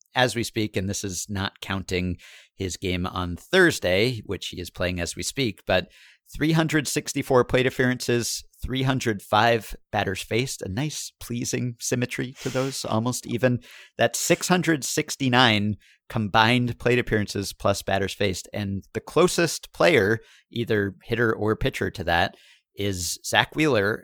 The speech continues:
at five hundred thirty-nine, and that's four hundred ninety-seven batters faced and forty-two plate appearances. So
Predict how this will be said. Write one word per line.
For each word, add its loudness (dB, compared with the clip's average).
at -2
five 2
hundred -2
thirty-nine, 0
and -4
that's -2
four -2
hundred -4
ninety-seven -4
batters -8
faced 2
and -8
forty-two -6
plate -6
appearances. -8
So -2